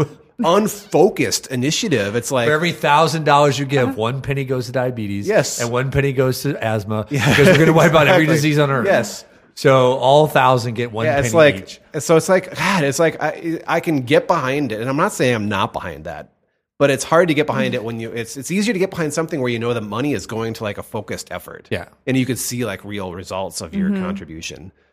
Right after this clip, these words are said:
Speaker 2: So I don't know. I just, I, those things irk me.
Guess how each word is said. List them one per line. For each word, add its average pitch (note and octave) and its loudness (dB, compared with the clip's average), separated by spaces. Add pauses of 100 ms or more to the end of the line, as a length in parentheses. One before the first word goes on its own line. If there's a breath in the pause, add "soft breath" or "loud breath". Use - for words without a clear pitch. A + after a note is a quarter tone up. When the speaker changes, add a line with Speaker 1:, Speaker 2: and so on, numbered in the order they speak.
(240)
Speaker 2:
So A#2+ 0
I A#2 0
don't G2+ -6
know. D2 -12 (100)
I G#2 -8
just, G#2 -12
I, G#2+ -6 (1400)
those A#2+ -4
things G#2 -8
irk F2+ -14
me. E2 -14